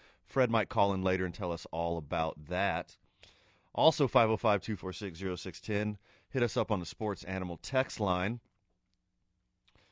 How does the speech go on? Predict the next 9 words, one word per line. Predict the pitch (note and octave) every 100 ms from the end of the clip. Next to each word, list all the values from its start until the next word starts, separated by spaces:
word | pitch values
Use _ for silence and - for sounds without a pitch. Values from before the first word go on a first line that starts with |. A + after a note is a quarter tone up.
| _ _ _ _
If | -
you're | C3+
too | - A#3+
nervous | G#3 F#3 F3 -
to | -
call | - D#3 C#3+ C#3
in, | C#3 C#3+ - _ _ _ _ _ -
that's | G#2 -
fine. | G#2+ F2 D2